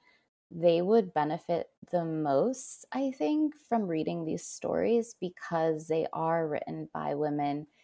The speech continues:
telling exactly, you know, what turns them on, detailing the, like,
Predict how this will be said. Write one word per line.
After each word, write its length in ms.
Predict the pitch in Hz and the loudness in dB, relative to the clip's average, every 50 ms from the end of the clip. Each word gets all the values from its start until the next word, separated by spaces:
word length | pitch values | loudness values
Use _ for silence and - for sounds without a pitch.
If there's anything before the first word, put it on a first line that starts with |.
| _ _ _ _ _ _ _ _ _ | _ _ _ _ _ _ _ _ _
telling 500 | - - 190 185 185 185 180 175 165 - - | -10 -2 0 2 2 2 2 0 -6 -6 -8
exactly, 1120 | 180 160 156 151 151 - 175 165 175 185 180 - - _ - - - - - - 196 - _ _ _ _ _ _ _ _ | -8 -8 -8 -10 -6 -4 -2 -2 -2 -4 -6 -12 -16 _ -6 -4 -4 -4 -4 -4 -6 -10 _ _ _ _ _ _ _ _
you 100 | - 170 | -10 -10
know, 240 | 160 143 - - - - _ | -8 -8 -8 -10 -10 -12 _
what 420 | 165 156 165 165 175 170 - _ _ | -4 0 2 2 2 2 0 _ _
turns 320 | - - 165 165 156 - | -12 -10 -8 -8 -8 -4
them 200 | - 160 156 151 | -4 -4 -4 -4
on, 520 | - 165 151 151 151 147 147 147 147 - - _ _ 160 147 _ | -6 -6 -6 -4 -4 -6 -6 -8 -8 -10 -12 _ _ -18 -14 _
detailing 920 | - 180 202 214 - - - 175 165 165 160 165 160 156 156 156 156 151 147 | -4 -2 -2 -4 -4 -4 -6 -4 -2 0 -2 -2 -2 -4 -4 -4 -4 -4 0
the, 160 | 165 160 156 | 0 0 2
like, 460 | 147 - - - - - - - - | 2 0 0 -2 -2 -4 -8 -20 -20